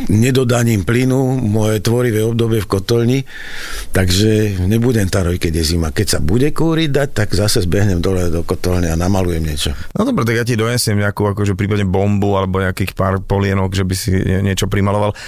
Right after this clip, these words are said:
Speaker 2: Mne sa páčili aj, e, v-, vlastne také tie artové tvoje veci, keď si spomínala, že Warhol, alebo čo si tak má, že na, na obale jednej svojej takej platne, e,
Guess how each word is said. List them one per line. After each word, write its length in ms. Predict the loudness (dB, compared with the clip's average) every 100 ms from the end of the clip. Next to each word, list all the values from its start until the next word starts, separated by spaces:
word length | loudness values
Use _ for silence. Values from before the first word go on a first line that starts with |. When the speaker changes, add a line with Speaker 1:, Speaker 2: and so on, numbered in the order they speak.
| -4
Speaker 2:
Mne 140 | -2 0
sa 120 | 0
páčili 500 | -2 -2 0 0 0
aj, 240 | 0 0
e, 240 | 0 0 -2 -2 -2 0 0 -2 -2
v-, 140 | -4 -6 -4
vlastne 600 | -2 0 0 -2 -2 0 0 0 -2 -8 -10
také 220 | -4 -2 -2
tie 120 | -2
artové 540 | -2 -2 0 0 -2
tvoje 320 | -2 0 0
veci, 180 | 0 -2
keď 140 | -2 -2
si 100 | -2
spomínala, 400 | 0 0 2 0
že 100 | 0
Warhol, 360 | 0 0 0
alebo 180 | 0 -2
čo 120 | -2
si 120 | -2
tak 140 | -2 0
má, 160 | 0
že 100 | 0
na, 260 | 0 2 0
na 200 | -2 -2
obale 640 | 0 0 0 0 0 -4 -6
jednej 500 | -8 -4 -2 0 0
svojej 340 | 0 0 0 -2
takej 240 | -2 -2
platne, 440 | 0 -2 0 -2 -2
e, 480 | -4 -10 -14 -2